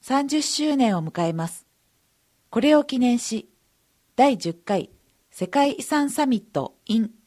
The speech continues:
斑鳩を開催します。世界遺産を生かしたまちづくりについて考えてみませんか？詳しくは下記ホームページへ。定員百八十人先着。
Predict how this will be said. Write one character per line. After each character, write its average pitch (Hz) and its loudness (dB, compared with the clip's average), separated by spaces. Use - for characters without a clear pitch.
斑 233 2
鳩 196 0
を 254 2
開 196 -2
催 190 -2
し 175 -8
ま 170 -4
す。 - -18
世 208 -6
界 277 2
遺 277 -4
産 277 4
を 214 2
生 - -20
か 208 -2
し - -8
た - -2
ま 165 -8
ち 240 -8
づ 254 -4
く 277 -2
り 240 0
に 190 -2
つ 208 -4
い 202 0
て 151 -8
考 247 2
え 269 4
て 247 -2
み 185 -2
ま 196 -2
せ 233 0
ん 185 -4
か？ 170 -4
詳 254 4
し - -8
く - -12
は 147 -10
下 226 -8
記 - -14
ホ 208 -2
ー 233 2
ム 262 2
ペ 277 0
ー 254 -6
ジ 170 -8
へ。 - -10
定 277 2
員 262 2
百 202 -6
八 277 -2
十 277 0
人 180 -4
先 233 -2
着。 202 -8